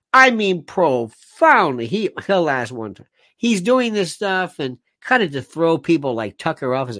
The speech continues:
is he good? Is he like Orban? No, he's not. No. This is ridiculous. You don't want this guy. He's a, he's, it's all about him. He's a propagandist and he's,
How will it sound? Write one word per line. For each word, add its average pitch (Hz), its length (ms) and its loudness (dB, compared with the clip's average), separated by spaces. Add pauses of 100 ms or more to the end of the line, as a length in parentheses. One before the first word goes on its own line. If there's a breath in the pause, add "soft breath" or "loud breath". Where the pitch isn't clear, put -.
(120)
is 120 100 -12
he 143 120 -6
good? 226 300 0
Is 165 120 -4
he 190 100 -2
like 175 160 -2
Orban? 233 640 -2
No, 147 320 -2
he's 104 180 -4
not. 87 220 -14 (180)
No. 127 220 -10 (1160)
This 185 180 2
is 147 100 0
ridiculous. 113 720 -8
You 170 80 6
don't 156 200 2
want 190 200 -2
this 104 200 -6
guy. - 340 -20 (1200)
He's 170 280 2
a, 127 180 -2
he's, 160 380 0
it's 147 220 -2
all 208 140 8
about 151 220 4
him. 156 280 2
He's 127 200 -2
a 120 40 -4
propagandist 147 960 -6
and 113 140 -6
he's, 120 240 -10